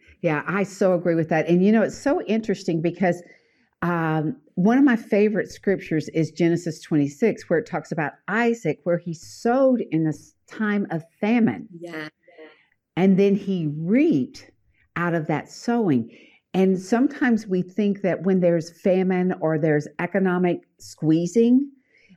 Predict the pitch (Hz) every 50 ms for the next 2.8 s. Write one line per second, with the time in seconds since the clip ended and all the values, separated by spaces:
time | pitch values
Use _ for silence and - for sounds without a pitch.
0 | _ - 156 190 180 170 160 160 160 - - 170 165 190 190 196 190 196 196 185
1 | 190 185 - - 196 170 160 180 165 175 175 175 170 170 175 170 175 - - -
2 | 190 170 165 160 151 - - - 240 220 190 151 113 92 104